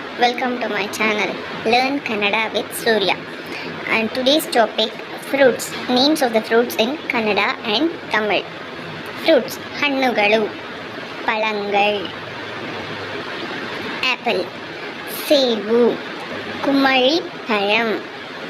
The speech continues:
ಆರೆಂಜ್, ಕಿತ್ತಳೆ, ಬನಾನಾ, ಬಾಳೆಹಣ್ಣು, ವಾಳೆಪಳಂ. గ్రేప్స్,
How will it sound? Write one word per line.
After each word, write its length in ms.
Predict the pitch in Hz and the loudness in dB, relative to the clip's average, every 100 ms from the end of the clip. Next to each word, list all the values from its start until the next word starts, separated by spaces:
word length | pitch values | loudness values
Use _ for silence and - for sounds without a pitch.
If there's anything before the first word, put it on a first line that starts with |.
| - - - - 254 | -10 -8 -8 0 6
ಆರೆಂಜ್, 440 | 254 247 208 208 - 233 - - | 6 6 0 -2 -4 -8 -10 -4
ಕಿತ್ತಳೆ, 680 | 330 330 - 226 196 202 226 202 - - - - - - - - - - - - - - - - - - - - - - - - - - - - - - - - - 240 233 | -4 -4 -2 0 2 2 2 0 -2 -8 -8 -8 -10 -10 -8 -8 -8 -8 -8 -8 -8 -8 -8 -6 -6 -6 -6 -6 -6 -6 -6 -6 -6 -6 -6 -6 -6 -6 -6 -4 -2 2 2
ಬನಾನಾ, 540 | 240 226 214 214 214 208 - - - - 247 233 | 4 2 2 2 2 2 -2 -12 -12 -8 -2 0
ಬಾಳೆಹಣ್ಣು, 840 | 240 240 262 294 233 208 202 226 214 - - - - - | 2 2 2 2 0 0 2 2 2 -2 -10 -10 -6 0
ವಾಳೆಪಳಂ. 1000 | 240 233 240 262 - 208 214 214 180 - - - - - 508 571 - - - - - - _ - - - - - - 247 | 2 4 2 0 0 2 2 2 -2 -8 -12 -12 -6 2 4 4 2 -4 -10 -12 -12 -14 _ -4 -2 0 0 0 2 4
గ్రేప్స్, 460 | 233 233 233 - | 4 2 0 -8